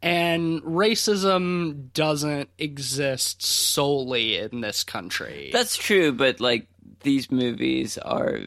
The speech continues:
Speaker 1: I mean,
Speaker 2: very
Speaker 1: it's,
Speaker 2: much
Speaker 1: it's
Speaker 2: American commentary. And, you know, having, having that scene, and I think it is a really strong scene of him choking that dude out,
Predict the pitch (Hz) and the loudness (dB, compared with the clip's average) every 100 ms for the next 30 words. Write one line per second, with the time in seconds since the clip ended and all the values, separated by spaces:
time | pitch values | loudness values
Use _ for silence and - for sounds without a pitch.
0 | - _ - 196 208 139 127 127 127 127 | -14 _ -2 2 4 4 4 4 2 0
1 | - 131 127 123 123 123 127 123 123 120 | 2 2 4 2 2 0 0 0 0 0
2 | 131 120 120 113 - - - - 185 180 | 0 2 0 -2 -10 -20 -8 0 2 2
3 | 170 156 151 135 117 - 139 139 127 139 | 4 2 4 4 2 0 2 2 4 2
4 | 139 139 139 _ _ - - - - 151 | 2 0 -4 _ _ -20 -20 -20 -8 -2
5 | 139 135 151 151 147 135 139 - - 131 | 0 2 2 4 2 2 2 0 0 2
6 | 131 147 139 - 143 131 139 - 185 190 | 2 2 0 2 2 4 2 0 -2 0
7 | 135 127 131 131 120 123 127 123 - 123 | 2 4 2 2 2 4 2 0 0 2
8 | 123 127 135 131 123 - 127 123 120 120 | 2 0 2 4 4 4 4 6 4 2
9 | - 123 - 127 123 120 117 123 120 113 | 2 2 4 2 4 4 4 4 4 4
10 | 117 117 120 | 4 4 2